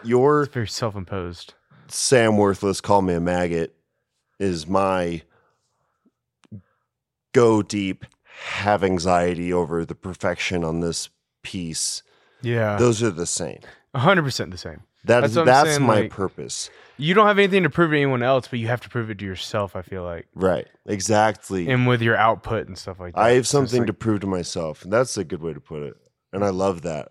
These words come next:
Speaker 1: uh, 'cause I, I spent my whole life feeling like I had something to prove to other people.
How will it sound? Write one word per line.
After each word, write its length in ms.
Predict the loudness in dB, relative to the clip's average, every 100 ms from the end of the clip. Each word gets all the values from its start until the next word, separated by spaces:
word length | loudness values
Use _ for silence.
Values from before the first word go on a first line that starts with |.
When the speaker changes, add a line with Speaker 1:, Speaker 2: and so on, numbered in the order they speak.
| -12
Speaker 1:
uh, 60 |
'cause 200 | -10 -2
I, 260 | 0 0 -4 -12 -8
I 80 | -8
spent 200 | -2 -2
my 120 | -2
whole 200 | 0 0
life 340 | 2 2 0 _ _ _ _ _ _ _ _ _ _ _ _ _ _
feeling 300 | 0 2 4
like 240 | 4 2 2
I 340 | 0 0 -4
had 340 | -6 -4 -4 -2
something 380 | -4 -2 -4 -6
to 60 |
prove 280 | -6 -6 -4
to 80 | -6
other 120 | -6
people. 440 | -8 -10 -8 -10